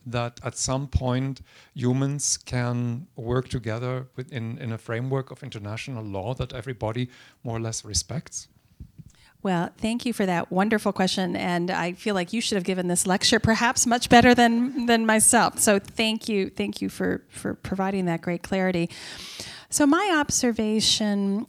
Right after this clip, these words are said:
Speaker 2: and, and I think we've all seen where, you know, there was such promise and hope at the end of the Cold War to create these new treaties. I guess I come down,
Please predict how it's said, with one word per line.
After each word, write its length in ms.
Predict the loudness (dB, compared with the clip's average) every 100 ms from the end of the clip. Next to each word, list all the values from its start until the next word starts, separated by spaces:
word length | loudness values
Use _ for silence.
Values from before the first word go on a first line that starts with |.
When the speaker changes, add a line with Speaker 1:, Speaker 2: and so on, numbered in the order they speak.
| -4
Speaker 2:
and, 360 | -2 -2 -2
and 200 | -2 0
I 60 | 2
think 220 | 0 0
we've 200 | 0 2
all 260 | 2 4 2
seen 440 | 2 0 -2 0
where, 420 | 0 2 0 -2 -6
you 140 | -4 -2
know, 240 | -2 -4 -6
there 280 | -2 2
was 120 | 2 2
such 260 | 2 -2
promise 480 | -2 0 2 0 0
and 80 | -2
hope 360 | -2 -2 -2
at 80 | -4
the 100 | -4
end 120 | -4
of 80 | -4
the 60 | -8
Cold 300 | -4 -2 -2
War 240 | 0 0
to 80 | -2
create 440 | -8 -10 -6 -6
these 280 | -4 -4 -2
new 140 | -4 -6
treaties. 680 | -6 -4 -4 -2 -2 -2 -4 -8 -18 -20 -20 -20 -20 _ _
I 60 | -4
guess 160 | -2 -2
I 80 |
come 300 | -2 -2 -2
down, 480 | 0 -2 -2 -2 -6